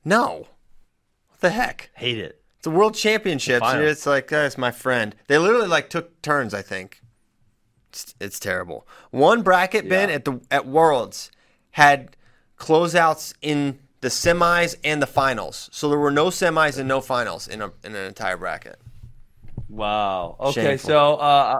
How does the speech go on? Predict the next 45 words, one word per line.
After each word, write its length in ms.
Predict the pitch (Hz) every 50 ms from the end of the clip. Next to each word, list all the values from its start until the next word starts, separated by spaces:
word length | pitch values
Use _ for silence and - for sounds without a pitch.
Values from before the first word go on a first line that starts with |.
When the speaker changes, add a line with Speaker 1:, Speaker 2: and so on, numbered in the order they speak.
| - - - - _ _ _ -
Speaker 2:
I, 60 | 143
I'm 120 | 147 147
looking 380 | 151 165 160 160 185 160 143 139
through. 480 | - - 143 143 139 135 135 117 - - _ _ -
I 80 | 131 147
know 100 | 170 156
Andre 360 | 143 156 175 175 175 175 170
Galvao 640 | 160 156 139 120 123 127 131 135 143 156 160 143 139
has 180 | 139 123 123
reached 200 | 139 143 143 -
a 40 | 120
really 200 | 120 131 131 131
high 120 | 139 131
level 220 | 127 127 127 131 131
in 60 | 120
jiu-jitsu. 440 | 107 104 113 131 127 - - 139 123
He, 140 | 117 127 120
he 280 | - - - - -
Speaker 1:
Yeah. 120 | 107 104 101
Speaker 2:
kinda 180 | 135 120 110 -
struggled 380 | - - 110 110 113 113 104
in 120 | 90 64 76
M 220 | 92 101 101 95 92 87
M 20 |
A, 840 | 87 90 90 90 92 95 - _ _ _ _ _ _ _ _ _ -
um, 420 | 95 95 95 92 90 85 82 - - -
but 120 | 92 107 113
he 80 | 117
was 120 | 104 90 87
really, 420 | 95 98 110 117 117 113 110 104
really 240 | 98 101 101 98 92
high 160 | 95 101 98
level 260 | 90 92 90 90 90
in, 80 | 80 - - -
in 140 | 92 92 85
jiu-jitsu. 680 | 85 80 85 90 90 90 - - 95 87 87 80 80 _ _ _ _ _ _ _ _ -
Uh, 320 | 92 95 98 95 90 82 65
Brega 380 | 95 101 127 131 120 120 113
Neto, 600 | 113 120 123 123 - - 131 123 123 120 120 117 -
again, 440 | 95 110 101 113 110 107 95 82 104
same 280 | - - 117 113 104
thing, 380 | 110 - 107 104 107 101 - - -
high 180 | - 113 113
level 260 | 110 113 110 107 107
jiu-jitsu, 680 | 98 95 98 90 104 104 98 - - 110 107 104 98